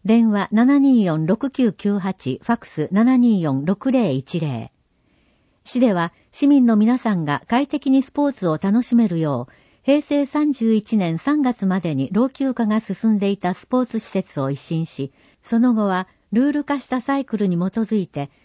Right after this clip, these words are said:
設備、備品の修繕や更新を行っています。市では、令和二年二月に、市スポーツ施設マネジメント計画改訂版を策定し、各スポーツ施設の設備、備品について、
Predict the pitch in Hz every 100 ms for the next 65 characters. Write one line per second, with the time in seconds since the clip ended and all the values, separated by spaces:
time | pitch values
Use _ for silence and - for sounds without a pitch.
0 | _ - 277 214 151 151 190 208 285 269
1 | 254 240 240 262 269 233 220 208 226 226
2 | - 208 190 143 - 143 143 - 135 127
3 | 120 156 - _ _ _ _ _ _ _
4 | _ _ _ - 226 202 160 156 - _
5 | 214 277 247 208 214 196 165 165 208 254
6 | - 196 156 - _ _ - 233 - -
7 | - 294 294 - 254 - 240 - 165 208
8 | 269 262 254 233 220 220 202 - 143 -
9 | 127 - 233 247 247 226 208 196 175 175
10 | 175 - 165 165 - 143 143 _ _ _
11 | - 269 214 208 - 294 285 262 - -
12 | 233 160 147 - - 247 - 156 147 165
13 | 202 247 233 208 - 185 - 143